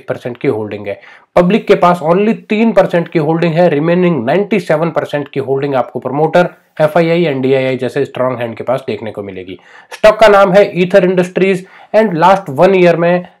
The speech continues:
लास्ट वन ईयर अभी तक एक साल हुआ नहीं है लिस्ट हुए, तीन, तीन जून दो हज़ार बाईस को ये कंपनी लिस्ट होती है।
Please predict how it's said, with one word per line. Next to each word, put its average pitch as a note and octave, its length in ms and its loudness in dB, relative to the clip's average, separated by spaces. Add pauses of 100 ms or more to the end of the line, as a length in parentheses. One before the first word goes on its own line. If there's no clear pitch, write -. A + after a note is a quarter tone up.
लास्ट F3+ 220 2
वन F3 200 2
ईयर F#3+ 180 4
अभी C#3+ 220 0
तक F3+ 160 2
एक F3+ 160 2
साल F#3 180 4
हुआ D3+ 220 2
नहीं D#3 140 -4
है D3+ 60 -2
लिस्ट C#3+ 220 -6
हुए, D3 200 2
तीन, F3+ 500 -2 (320)
तीन G#3+ 220 2
जून F#3+ 200 2
दो F3 100 4
हज़ार E3+ 280 4
बाईस D3 240 0
को E3+ 140 0
ये D#3+ 100 2
कंपनी D3 320 -2
लिस्ट C#3 260 -4
होती D3+ 260 -2
है। D3+ 180 -2